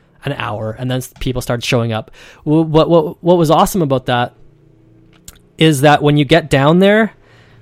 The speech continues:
uh, you walk down these stairs, I believe. I can't really remember. You walk down this set of stairs, and you get to a room with a bunch of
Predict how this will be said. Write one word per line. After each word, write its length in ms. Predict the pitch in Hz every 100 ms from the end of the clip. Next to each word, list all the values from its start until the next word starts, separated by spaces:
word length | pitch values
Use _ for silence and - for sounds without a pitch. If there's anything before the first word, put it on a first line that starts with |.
| _ _
uh, 200 | 143 135 131
you 140 | 139
walk 460 | 127 131 143 - -
down 640 | 139 135 131 131 135 131 _ _ _ -
these 880 | 127 123 120 120 - - - - - _ _ _ _ _ -
stairs, 640 | - - 143 127 113 107
I 80 | 113
believe. 340 | 107 104 110 131
I 60 |
can't 220 | 135 123
really 180 | 113 110
remember. 540 | 104 107 110 107 104 - _
You 120 | - 139
walk 180 | 165
down 160 | 170 147
this 240 | 131 - -
set 220 | - 139
of 60 | 123
stairs, 540 | - 127 120 120 - _ _ _ -
and 600 | 127 123 120 123 120 - - -
you 120 | 127
get 260 | 135 131
to 800 | - - 127 123 123 120 120 117 - _ _ _ _ -
a 80 | 135
room 580 | 139 143 120 117 127 - -
with 180 | 143 139
a 60 |
bunch 260 | 131 135 -
of 320 | 127 117 -